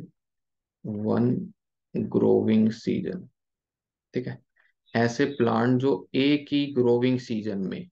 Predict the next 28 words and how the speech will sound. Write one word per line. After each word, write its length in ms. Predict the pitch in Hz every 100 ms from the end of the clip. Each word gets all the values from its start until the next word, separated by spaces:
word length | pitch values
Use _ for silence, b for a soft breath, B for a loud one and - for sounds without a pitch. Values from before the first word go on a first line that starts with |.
| _ _ _ _ _ -
अपनी 400 | 120 - 127 131
life 380 | 123 120 139 175
cycle 440 | - 135 127 127
पूरी 280 | 123 120 110
कर 160 | 110 101
लेते 300 | 95 - -
हैं, 60 |
अपना 180 | - 110
पूरा 240 | 110 120 117
life 440 | 113 120 139 131
ही 200 | - 120 143
complete 500 | 127 113 110 107 -
कर 120 | 104
लेते 260 | 107 104
हैं 180 | 156 180
एक 280 | 135 139 135
ही 60 | 131
growing 340 | 123 113 110
season 360 | 110 107 87 71 -
में, 100 | - _ b b _
तो 60 | -
ऐसे 260 | 120 120 127
plants 360 | 131 127 123
को 80 | -
हम 120 | 120
क्या 140 | 113 117
बोलते 320 | 117 113 110
हैं? 120 | 165